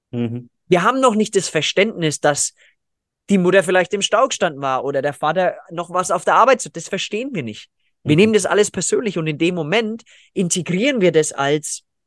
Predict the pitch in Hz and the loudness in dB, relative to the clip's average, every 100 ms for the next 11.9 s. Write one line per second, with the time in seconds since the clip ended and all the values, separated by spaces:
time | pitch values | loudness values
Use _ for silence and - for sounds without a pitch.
0 | _ _ _ _ _ _ _ 208 143 - | _ _ _ _ _ _ _ -6 -6 -8
1 | 131 127 - 208 - 101 - _ _ _ | -8 -6 -6 -8 -10 -16 -18 _ _ _
2 | _ - 123 120 165 135 131 - - 131 | _ -6 -4 -2 -2 -2 -2 -2 -4 -10
3 | 123 127 - - _ _ _ _ - 120 | -6 -6 -8 -16 _ _ _ _ -10 -2
4 | 190 240 123 110 110 - - 113 - 131 | 0 2 2 -2 -10 -14 -16 -14 -8 -6
5 | - 127 117 120 131 135 139 135 151 226 | -6 -6 0 2 2 0 0 0 0 0
6 | 120 - - 117 _ _ _ _ 104 85 | -6 -8 -16 -20 _ _ _ _ -12 -12
7 | 101 _ _ _ _ _ _ 170 156 - | -16 _ _ _ _ _ _ -2 -2 -4
8 | 160 151 190 - 202 - 170 156 151 170 | -4 2 4 4 2 2 0 -2 -2 -2
9 | 185 170 147 147 139 139 131 127 131 123 | -4 -4 -2 -2 -2 -2 0 0 0 -2
10 | 143 214 - 135 147 _ 131 143 135 139 | -4 -6 -8 -10 -12 _ -4 -2 0 -2
11 | 131 127 147 214 - - 165 143 165 | 0 2 4 2 0 -10 -6 -4 -6